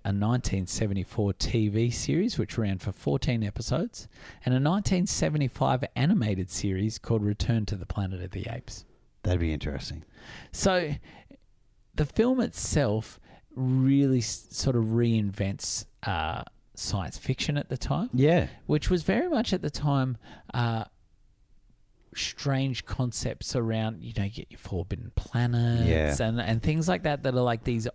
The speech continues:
Speaker 1: odd
Speaker 2: Journey to the center of the earth.
Speaker 1: Yeah, those sort of big concepts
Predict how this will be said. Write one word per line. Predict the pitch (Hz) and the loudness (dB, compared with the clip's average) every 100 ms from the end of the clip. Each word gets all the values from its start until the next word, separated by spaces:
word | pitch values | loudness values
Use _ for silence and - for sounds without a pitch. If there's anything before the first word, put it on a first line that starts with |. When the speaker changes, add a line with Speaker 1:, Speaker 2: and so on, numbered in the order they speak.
| - | -2
Speaker 1:
odd | 117 | 2
Speaker 2:
Journey | 117 85 - | 2 2 0
to | 80 | -2
the | |
center | 73 85 76 | -2 -2 -4
of | 76 | -4
the | 67 69 | -6 -4
earth. | 160 | 2
Speaker 1:
Yeah, | 202 196 196 | 6 6 4
those | 185 214 202 | 4 4 4
sort | - 185 | 2 4
of | 156 143 - - - 143 120 - | 4 4 0 -12 -10 -8 -4 0
big | 165 160 147 | 2 2 -2
concepts | - 156 143 - 143 - - | 0 2 0 2 0 0 -6